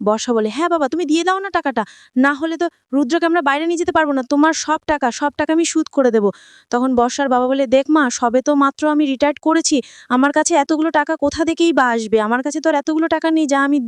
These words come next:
দিব। আর দাদা, তুমি," তখনই বর্ষা জেঠু বলে, "আমি আর কি বলবো, আমি তো রিটায়ার্ড করা মানুষ, আমার কাছে হবে পনেরো হাজার টাকা, এর বেশি তো আমার কাছে হবে না, আমি আর কোথা থেকে দেবো বলো তো?" তখন এ কথা শুনে অবাক হয়ে যায় ডক্টর আর বলে, "আচ্ছা,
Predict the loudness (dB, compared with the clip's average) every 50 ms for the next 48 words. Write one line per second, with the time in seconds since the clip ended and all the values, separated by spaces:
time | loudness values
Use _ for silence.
0 | -2 -2 0 0 0 -2 -2 -6 -14 -20 -20 -10 -4 -4 -2 0 2 0 2 2
1 | 0 -2 -2 -8 _ _ _ 0 2 2 2 0 -2 -6 _ _ _ _ -2 -2
2 | 0 2 0 2 2 2 2 2 0 -2 -2 0 0 0 2 2 2 2 2 2
3 | 2 2 2 0 0 0 -2 0 0 2 2 2 2 2 2 2 0 0 0 0
4 | 0 0 0 0 0 0 0 2 2 2 2 2 2 0 -2 -2 -2 -2 0 0
5 | 0 0 0 0 0 0 0 0 0 0 0 2 2 2 2 2 0 0 0 -2
6 | -2 -2 -2 -4 -4 -4 -4 -6 -6 -10 -20 -18 -2 0 0 2 2 0 -2 -2
7 | 0 0 2 2 2 2 0 0 0 0 0 0 0 0 -2 -4 -6 -8 -14 -20
8 | -20 _ _ 0 2 2 0 2 0 0 0 0 0 0 0 0 0 0 2 2
9 | 2 2 4 4 2 2 2 0 -2 -4 -4 _ _ _ _ 0 0 0 0 2
10 | 2 2 2 0 -6 _ _ -2 0 0 0 0 -2 -2 0 0 2 2 2 4
11 | 4 2 0 2 2 0 0 2 0 0 2 0 0 0 0 0 2 2 2 2
12 | 0 0 0 0 -2 -2 -2 -2